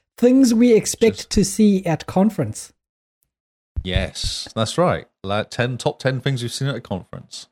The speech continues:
Speaker 1: <laughs> Top ten
Speaker 2: Top
Speaker 1: conferences.
Speaker 2: ten things at, <laughs> yeah, at the conference we saw last time.
Speaker 1: <laughs>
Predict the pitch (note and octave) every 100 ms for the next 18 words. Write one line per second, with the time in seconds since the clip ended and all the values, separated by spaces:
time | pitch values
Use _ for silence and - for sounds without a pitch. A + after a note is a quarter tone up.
0 | - - - G3 A#3 G3 - - G3+ -
1 | G#3 F#3 G#3+ A3+ - F3 D#3+ D3 B2 -
2 | C3 - - - _ - C3+ B2 B2+ C3+
3 | B2+ A#2 C3 C3 - B2+ C3 C#3 C#3+ G3+
4 | B3 - D2+ - _ _ _ - A#3+ -
5 | -